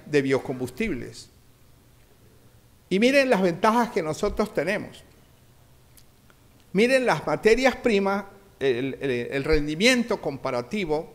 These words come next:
que tenemos según distintas, distintas materias primas para producir el mismo etanol. Si usted utiliza caña de azúcar,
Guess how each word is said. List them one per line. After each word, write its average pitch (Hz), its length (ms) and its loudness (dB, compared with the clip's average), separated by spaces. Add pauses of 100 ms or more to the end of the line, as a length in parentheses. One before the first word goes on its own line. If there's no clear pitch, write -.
(100)
que 127 120 -2
tenemos 160 600 -4 (3000)
según 240 600 2 (280)
distintas, 226 1200 -2 (1200)
distintas 220 560 -2
materias 185 480 0
primas 185 400 -4 (200)
para 139 220 0
producir 151 360 4
el 185 120 4
mismo 220 320 4
etanol. 131 480 -4 (920)
Si - 140 -4
usted 269 220 0
utiliza 254 500 2
caña 247 300 2
de 220 120 6
azúcar, 262 480 0